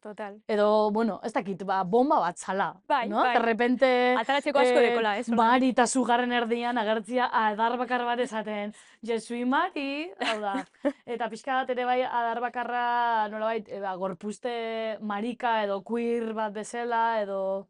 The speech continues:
Speaker 1: Mhm.
Speaker 2: edo, bueno, bueno, holako monstruo sensible bat bezala ere bai.
Speaker 1: Mhm.
Speaker 2: Eh, ba, bueno, politikoki
Speaker 1: Mhm.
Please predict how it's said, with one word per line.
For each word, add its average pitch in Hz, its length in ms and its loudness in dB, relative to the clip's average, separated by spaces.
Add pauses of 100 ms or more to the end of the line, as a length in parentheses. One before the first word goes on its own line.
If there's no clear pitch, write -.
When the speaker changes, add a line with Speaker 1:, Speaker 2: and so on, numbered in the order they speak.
Speaker 1:
Mhm. 220 260 -14 (140)
Speaker 2:
edo, 233 140 -4
bueno, 247 200 -2
bueno, 233 300 -4 (100)
holako 262 420 0
monstruo 262 920 -2
sensible 254 540 -4
bat 240 180 -2
bezala 233 460 -4
ere 214 140 -6
bai. 220 360 -4
Speaker 1:
Mhm. 233 240 -12 (320)
Speaker 2:
Eh, 202 600 -8
ba, 190 80 -8
bueno, 185 220 -12
politikoki 208 840 -8 (340)
Speaker 1:
Mhm. 202 180 -16